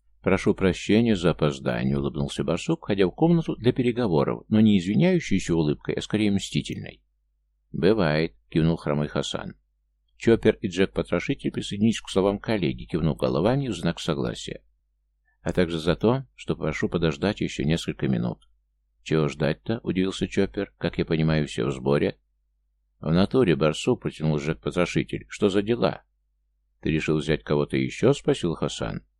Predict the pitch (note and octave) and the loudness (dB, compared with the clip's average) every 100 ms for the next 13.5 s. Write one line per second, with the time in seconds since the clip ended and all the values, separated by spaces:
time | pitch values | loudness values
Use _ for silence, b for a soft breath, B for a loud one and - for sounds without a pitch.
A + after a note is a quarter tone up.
0 | _ - G2+ A2+ A2 G#2+ D3+ E3 C3 A#2 | _ 0 4 6 6 4 4 2 0 -2
1 | - G#2 G#2 F2+ E2+ E2+ - F#2 F2 F2 | 0 2 2 0 -2 -2 0 -2 -2 -4
2 | - D#2+ E2 F2 C#3 - _ _ A2+ A2+ | -2 0 2 2 0 -4 _ _ 0 4
3 | A#2+ - - G2+ A#2 A2+ - A2 G2+ G2+ | 4 4 0 2 2 0 -2 2 2 2
4 | F#2+ F2+ F2+ - G2 C3 - - - - | -2 -8 -8 -4 0 0 0 -6 -8 -2
5 | G#2 G#2 G#2 F#2+ G2 G2 F#2+ - C3 A#2+ | 0 2 2 2 0 0 0 0 0 0
6 | - - _ _ _ _ _ _ _ _ | -6 -8 _ _ _ _ _ _ _ _
7 | _ _ - F2+ E2+ - _ _ - E2 | _ _ 2 4 4 -2 _ _ -2 4
8 | A#2+ A#2+ G#2 A#2+ A#2 G#2+ G#2 G2 G2 F#2+ | 4 4 2 4 4 2 2 2 0 2
9 | F#2 - D#2+ F2 D#2 D2 A#1+ G#1 - - | 0 0 0 2 2 2 0 -6 -10 -12
10 | _ - G#2+ - D3 - C#3+ C3 - A#2 | _ -4 -2 0 -4 2 2 2 2 2
11 | - A2+ A2 - G2+ - F2 C#2 G#2 - | 0 0 0 0 -4 0 0 0 -4 -12
12 | _ _ _ _ _ _ _ _ - - | _ _ _ _ _ _ _ _ -12 -4
13 | D#2+ - - B1+ - | -2 -2 0 0 -2